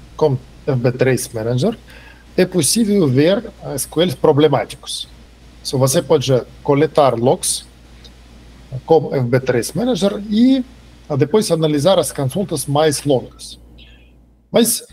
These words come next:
no caso da aplicati-, eh, da aplicativa está bastante maior, com muitas consultas, é possível que vai ser, ah, difícil analisar três.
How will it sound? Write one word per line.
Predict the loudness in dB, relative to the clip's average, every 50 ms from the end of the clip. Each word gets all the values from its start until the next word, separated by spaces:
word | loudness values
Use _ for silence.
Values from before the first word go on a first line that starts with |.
| -20 -20 -20 -20 -20 -20 -20 -12 -4
no | -2 -2 0
caso | 2 2 2 2 0
da | 0 0 -2
aplicati-, | -2 -2 -4 -6 -2 -2 -2 -2 -4 -8 -6 -2
eh, | -2 -2 -2 -2 -4 -6 -8 -8 -8 -2
da | -2 -2
aplicativa | -2 -2 -2 0 0 0 0 0 0 0 0
está | -2 -2 -2 0 2 4 4 2 0 -4 -14 -20 -20 -20 -20 -20 -20 _ -20 _ _
bastante | -10 -10 0 0 0 0 0 -4 -2
maior, | -2 0 2 2 0 0 0
com | -4 -6
muitas | -4 -2 -2 -2 -2 -4 -10 -4
consultas, | -4 -4 -4 -2 -2 -4 -4 -2 -4 -4 -4 -4 -8 -10 -14 -20 -6 -4
é | -4 -2
possível | -2 -4 -4 0 0 2 2 4 4 2 2 0 -2
que | -4 -6 -4
vai | 0 2 2 2
ser, | 0 0 2 2 2 2 0 -4 -12 -20 -16 -8
ah, | -6 -4 -4 -4 -4 -6 -10 -16 -20 -20 -20 -20 -20 -20 -20 -20 -20 -8 -6
difícil | -2 0 0 2 2 2 2 2 -2 -4 -4 -4 -8 -18 -20 -20 -20 -6 -4
analisar | -4 -2 0 0 0 2 4 4 4 4 2 0 -8 -10 -14 -18 -6 0
três. | 2 2 4 2 0 -2 -6 -8 -12